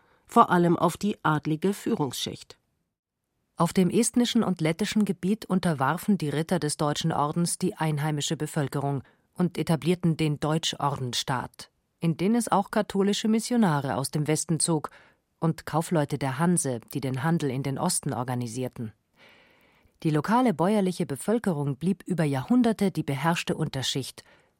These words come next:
Speaker 2: während die Nachkommen der deutschsprachigen Eroberer und Einwanderer die kulturelle und politische Führungselite stellten, die die Städte, den Handel, die Bildung dominierten und die großen Gutshöfe auf dem Land besaßen.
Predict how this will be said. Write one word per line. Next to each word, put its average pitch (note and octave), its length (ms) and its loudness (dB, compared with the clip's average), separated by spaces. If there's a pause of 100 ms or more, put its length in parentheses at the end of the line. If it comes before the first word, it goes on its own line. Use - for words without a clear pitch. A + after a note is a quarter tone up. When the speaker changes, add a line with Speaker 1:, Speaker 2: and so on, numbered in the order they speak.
Speaker 2:
während D3 320 2
die C#3+ 100 -2
Nachkommen D3+ 640 0
der B2 120 -2
deutschsprachigen D3+ 800 0
Eroberer F3+ 680 2 (100)
und C#3+ 220 -4
Einwanderer D#3 720 2 (120)
die A3 60 0
kulturelle F3+ 580 0
und F#3+ 140 -2
politische F#3 500 -2
Führungselite C#3 800 -2
stellten, D3+ 480 -2 (480)
die C#3+ 80 -4
die - 140 -8
Städte, E3 540 0 (100)
den A#2+ 220 -6
Handel, D3+ 340 0
die - 140 -2
Bildung E3+ 360 4
dominierten E3+ 560 2 (400)
und A3+ 160 0
die B3 60 0
großen G#3+ 420 0
Gutshöfe G3+ 600 0
auf G3 100 -4
dem A#3+ 160 0
Land E3+ 240 -2
besaßen. G#2 640 -8